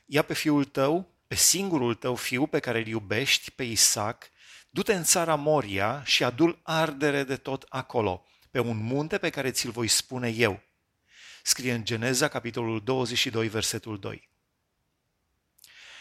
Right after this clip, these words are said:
Lecțiile ar fi următoarele. Prima, sfințirea este o chemare din partea lui Dumnezeu. El ne cheamă să ne aducem lui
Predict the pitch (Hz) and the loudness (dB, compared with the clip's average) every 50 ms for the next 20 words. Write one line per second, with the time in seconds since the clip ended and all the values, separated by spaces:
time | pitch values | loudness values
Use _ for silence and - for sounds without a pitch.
0 | - - _ _ 185 214 214 - - 196 185 151 147 - - 151 147 135 135 123 | -20 -20 _ _ 0 2 2 2 0 2 2 2 2 2 2 2 2 2 2 0
1 | 110 - 117 110 110 101 95 95 _ - 120 143 135 113 87 85 _ _ _ _ | 2 2 2 2 2 0 -4 -6 _ -2 -2 0 0 0 -4 -8 _ _ _ _
2 | _ _ _ _ _ _ _ _ _ _ _ _ _ _ _ _ _ - - - | _ _ _ _ _ _ _ _ _ _ _ _ _ _ _ _ _ -20 -20 -20
3 | - - - - - 151 135 113 - - 214 202 160 113 104 107 120 - - _ | -8 0 2 2 2 2 0 2 2 2 2 4 2 2 2 2 0 -2 -8 _
4 | - 139 131 107 - - 147 - - - 135 - - - 139 117 110 120 147 165 | -6 0 4 4 4 4 2 -6 -4 -6 -8 -8 -4 -4 -4 -4 -4 -2 -2 0
5 | 160 160 156 151 139 123 131 123 117 - 139 131 127 - 127 123 120 120 117 110 | 0 2 0 0 -2 -4 -6 -8 -8 -4 -4 -4 -4 -2 -4 -4 -2 -4 -4 -4
6 | 120 117 113 110 110 107 104 113 107 92 - - _ _ _ _ _ _ - - | -6 -4 -2 0 2 2 2 2 0 -2 -4 -10 _ _ _ _ _ _ -20 -20
7 | - - _ - 143 180 185 175 - - 160 151 - 214 208 - 156 131 117 110 | -20 -20 _ -2 -2 0 0 -2 -2 0 -2 0 2 4 4 4 4 2 -2 0
8 | 110 123 120 - 147 135 123 123 123 104 101 113 110 117 147 170 - | -2 -2 -2 0 0 0 -4 -4 -8 -6 -2 0 0 0 -2 -4 -8